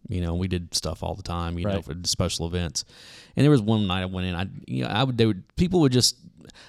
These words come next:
Speaker 1: I would get booked to work events. They wouldn't say what it was. It was like,
Speaker 2: Right.
Speaker 1: "Hey, we got an event this night. Are you available?" "Yeah, sure." Okay. So I show up and we can do all the setup and everything. And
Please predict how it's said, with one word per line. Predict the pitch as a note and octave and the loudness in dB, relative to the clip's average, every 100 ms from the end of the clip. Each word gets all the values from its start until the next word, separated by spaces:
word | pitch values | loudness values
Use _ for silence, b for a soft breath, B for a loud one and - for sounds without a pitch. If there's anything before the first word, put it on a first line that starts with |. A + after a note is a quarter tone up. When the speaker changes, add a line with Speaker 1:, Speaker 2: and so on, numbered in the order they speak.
| B | B
Speaker 1:
I | B2+ | 4
would | E3 E3+ | 6 6
get | C3+ | 4
booked | G2+ F#2 G2+ - - | 2 -2 -2 -4 -2
to | |
work | F#2+ G2 | 0 0
events. | F2+ F2 F#2 - | -2 -2 -4 -2
They | F#2+ | 0
wouldn't | A2 A2+ | 0 2
say | - | 0
what | F#2 F2+ F2+ | 0 -2 -4
it | - | -4
was. | E2 D#2 C2+ F2 | -2 -2 -2 -4
It | |
was | F2 | 0
like, | A2 | 2
Speaker 2:
Right. | A2+ | 4
Speaker 1:
"Hey, | A#2 | 4
we | A#2 | 4
got | A2+ | 4
an | |
event | G2+ G#2 F#2 | 2 0 0
this | F2+ | -2
night. | F2+ F2+ | -2 0
Are | |
you | F#2 | 0
available?" | F#2 F#2 F2+ | 0 0 -2
"Yeah, | F2+ E2 | -2 -4
sure." | - D2+ | -4 -6
Okay. | D#2 - D2 | -6 -8 -8
So | - | -6
I | F2+ | -6
show | - F#2+ | -4 -4
up | F2+ E2 | -2 -4
and | A#1 | -6
we | F2+ | -6
can | |
do | F2 | -4
all | F2 | -4
the | E2+ | -4
setup | - F2 E2+ E2+ | -6 -4 -6 -6
and | F2 | -8
everything. | F2 F2 F2 F2 | -8 -8 -8 -8
And | F2 | -8